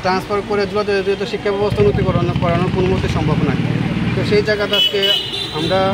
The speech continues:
বিশেষ করে এসটিটি কোয়ালিফাইড ক্যান্ডিডেটরা আপনাদের মাধ্যমে, media আমার ভাই বোনদের মাধ্যমে request করছি আপনাদের কাছে এবং অন্যান্য ক্যাবিনেট ম-, মন্ত্রীবর্গদের কাছে যাতে বিষয়টা গুরুত্বপূর্ণ সহকারে দেখে, উম, রিজার্ভেশনের প্রক্রিয়াটা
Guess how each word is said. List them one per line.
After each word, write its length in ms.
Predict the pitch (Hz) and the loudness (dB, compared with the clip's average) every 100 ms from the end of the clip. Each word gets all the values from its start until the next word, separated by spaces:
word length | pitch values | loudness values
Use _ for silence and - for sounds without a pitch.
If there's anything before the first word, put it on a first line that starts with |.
| - | -2
বিশেষ 200 | 262 190 - | -2 -2 -2
করে 160 | 202 190 202 - - - - - - 165 | 0 0 0 -2 -6 -6 -6 -8 -8 -6
এসটিটি 280 | - 160 170 | -6 -6 -4
কোয়ালিফাইড 300 | 175 170 175 190 | -4 -4 -6 -6
ক্যান্ডিডেটরা 480 | 180 180 165 180 214 - - - - - | -4 -4 -4 -4 -6 -10 -14 -14 -14 -10
আপনাদের 300 | 143 170 165 180 | -8 -6 -4 -2
মাধ্যমে, 300 | 165 165 175 170 | -4 -4 -4 -4
media 200 | 151 165 | -4 -4
আমার 120 | 165 156 | -4 -4
ভাই 100 | 156 | -4
বোনদের 300 | 165 165 170 160 | -4 -6 -6 -6
মাধ্যমে 260 | 147 160 156 | -6 -6 -6
request 260 | 143 170 160 | -6 -8 -8
করছি 140 | 165 165 | -6 -6
আপনাদের 280 | 156 151 151 | -6 -8 -6
কাছে 140 | 156 156 | -6 -8
এবং 120 | 156 160 151 | -8 -8 -6
অন্যান্য 260 | 147 151 147 | -4 -6 -6
ক্যাবিনেট 240 | 156 156 160 | -6 -6 -6
ম-, 180 | 156 147 | -4 -2
মন্ত্রীবর্গদের 540 | - - 156 - - 147 | -2 0 0 -2 -2 -4
কাছে 120 | 156 | -4
যাতে 180 | 151 165 170 156 - - 160 | -6 -4 -4 -6 -8 -8 -6
বিষয়টা 260 | 156 170 175 | -4 -4 -2
গুরুত্বপূর্ণ 340 | 185 - 180 - | -2 -2 -2 0
সহকারে 320 | 156 156 170 156 | -2 -2 -2 -2
দেখে, 220 | 151 185 202 214 175 - - - - - - | -2 0 -2 -2 -6 -6 -8 -8 -8 -8 -6
উম, 160 | 147 170 - - 143 | -4 -4 -6 -8 -6
রিজার্ভেশনের 600 | 156 185 170 165 185 190 185 - - 147 - | -4 -2 -2 -2 0 0 -2 -6 -10 -10 -8
প্রক্রিয়াটা 340 | 170 175 170 | -6 -6 -6